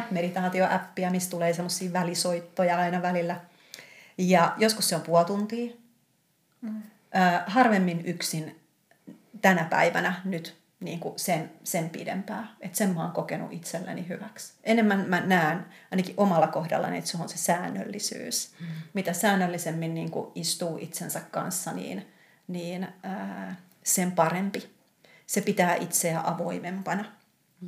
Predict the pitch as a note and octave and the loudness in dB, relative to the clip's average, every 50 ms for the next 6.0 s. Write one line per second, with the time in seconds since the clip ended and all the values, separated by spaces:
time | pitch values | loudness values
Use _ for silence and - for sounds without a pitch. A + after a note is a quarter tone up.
0 | E3 D#3+ A3+ G#3+ G#3 G3 F#3+ F#3+ G#3 G3 G3+ G3+ G#3 G3 F#3 F3+ - - F3+ F3+ | -8 -4 -2 -2 0 0 0 2 4 2 4 2 2 0 0 0 -2 -2 -2 -2
1 | F#3 F3 F3 F3 E3+ - - F3 E3+ E3+ E3+ E3+ E3+ E3+ F3 E3+ E3+ E3+ E3+ F3 | -2 -4 -4 -6 -8 -6 -4 -4 -2 0 0 0 -2 -2 -2 -4 -4 -4 -4 -6
2 | F3+ - F3+ - - - F3 E3+ - - - - - D#3+ - - - - - - | -6 -6 -4 -4 -2 -2 -2 -2 -2 -6 -6 -6 -6 -6 -6 -8 -16 -20 -20 -20
3 | - _ _ - F3 - - G3+ F#3 - - E3 D#3 - - D#3+ E3 E3 - F#3 | -20 _ _ -6 -6 -4 -2 -2 -2 0 -2 -2 -4 -4 -2 -2 0 0 2 2
4 | F#3+ G#3 A3 A#3+ A3+ - - G3+ F3+ F#3 F3+ E3+ E3+ - E3+ E3+ E3+ E3+ - - | 2 2 2 2 0 0 0 -2 -2 -4 -6 -6 -6 -6 -4 -4 -4 -4 -4 -6
5 | D#3+ D#3+ E3+ F#3+ F3 E3+ D#3+ D#3+ D#3 D#3 - - F#3+ F#3 F#3+ G3+ G#3 A3 A3+ A3 | -6 -4 -4 -4 -4 -4 -6 -6 -6 -6 -4 -2 -2 -2 -2 -2 -2 -4 -4 -6